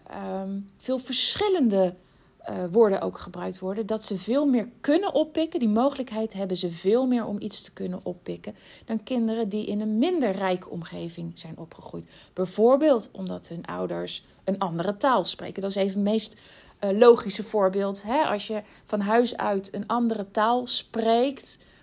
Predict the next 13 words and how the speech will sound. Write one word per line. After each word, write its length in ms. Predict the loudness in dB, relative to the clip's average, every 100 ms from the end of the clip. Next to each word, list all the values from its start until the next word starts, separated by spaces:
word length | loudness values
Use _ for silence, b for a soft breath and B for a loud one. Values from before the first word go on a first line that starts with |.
| B B _
dan 420 | -4 0 0 -2 -10 _
over 260 | 2 2 0
het 140 | -4
algemeen 880 | 0 -2 -2 -4 0 0 0 2 0
scoor 420 | -2 -10 -4 -2 0
je 100 | -2
dus 200 | -4 -4
minder 400 | -2 -2 -2 -4
op 160 | -8
de 80 | -14
verbale 540 | -12 -6 -4 -2 -4 -6 -4
onderdelen. 720 | -2 -2 -6 -10 -12 -10 -12 -12 _ _ _ _ _ _ B B B B B B B B B -12
Ehm, 360 | -6 -2 -2